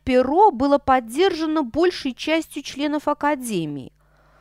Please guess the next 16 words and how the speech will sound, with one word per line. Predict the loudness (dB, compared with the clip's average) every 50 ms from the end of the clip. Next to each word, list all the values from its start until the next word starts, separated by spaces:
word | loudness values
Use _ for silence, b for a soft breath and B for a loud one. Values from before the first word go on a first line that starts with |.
| b b
однако | b -2 0 2 4 2 4 4 4 4
вызвало | 4 4 4 4 4 2 2 2
крайне | 2 4 4 6 6 4 2 2 2 2
резкую | 2 2 2 0 0 -2 -4 -8 -2 0 2 4 4 4
реакцию | 4 6 6 8 8 6 4 0 -4 -6 -6 -4
со | -6 -8
стороны | -12 -8 -4 0 0 2 2 0 -2 -4
Буало, | -4 -4 -4 0 4 6 8 8 8 6 4 4 4 2 0 b b b b b b b b -8
в | -6 -6 -4
гневе | -4 -2 -2 0 2 2 2 2 2 2 0
назвавшего | 2 2 0 0 -2 -4 -4 2 4 4 4 4 2 -2 -6 -4 -4 -4
все | -6 -6 -4 -2 -2
происходящее | -2 -2 -4 -4 -4 -4 -6 -4 -4 -4 -2 0 2 2 2 2 0 -4 -4 -2 -2 -2 -4 -6 _
позором. | 0 2 2 2 2 0 -2 0 0 0 0 -2 -4 -10 -14 -20 b b b b b b b b b b b b b _
Он | 2 2 4 4 2 2
не | 2 2